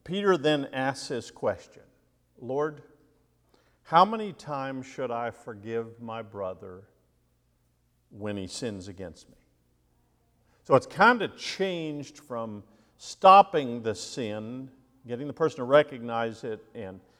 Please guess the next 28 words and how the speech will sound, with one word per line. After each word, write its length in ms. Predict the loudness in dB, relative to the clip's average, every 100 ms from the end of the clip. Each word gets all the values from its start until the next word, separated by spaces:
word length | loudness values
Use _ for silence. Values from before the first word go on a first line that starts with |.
| _
commit 320 | 0 4 4
themselves 640 | 0 -10 -10 -4 -2 -4 -8
to 120 | -18
stop 500 | -10 2 4 4 -2
that 440 | -6 -6 -6 -10 -16
and, 300 | -18 -18 -20 -18
and, 280 | -18 -16 -18 -20 _
and 200 | -20 -12
wanting 200 | -8 -6
to 80 | -6
renew 460 | -8 -6 -4 -2 -2
their, 280 | -2 -2 -6 -20 _ 0
their 140 | 2
relationship 580 | 8 8 6 -2 -8 -8
with 140 | -10
Christ 420 | 2 2 2 -4
and 100 | -14
their, 220 | -10 -10 -10
their 160 | -10 -2
growth 360 | 6 6 6
and 140 | -6 -10
so 160 | -8
forth, 240 | -6 -6 -8 -10 -20 -20 -6
to 320 | -2 -2 -2 -10 -20 -20 _ _ _ _ _ -14
the 100 | -8
person 400 | -4 -4 -6 -14
forgiving 720 | -14 -12 -6 -6 -6 -12 -16
them. 140 | -20